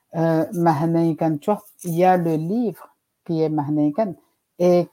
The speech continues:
collé avec Michouaf qui veut dire une maison. Une maison où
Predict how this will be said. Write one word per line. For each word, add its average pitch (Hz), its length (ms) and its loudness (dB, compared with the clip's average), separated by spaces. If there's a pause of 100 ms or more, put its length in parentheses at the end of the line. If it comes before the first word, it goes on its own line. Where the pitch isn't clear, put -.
(340)
collé 190 420 4
avec 170 380 0
Michouaf 170 540 -4
qui 170 120 -6
veut 151 160 -4
dire 170 260 -6
une 156 200 -2
maison. 151 300 -2 (300)
Une 156 260 -6
maison 160 520 -4 (520)
où 165 440 -6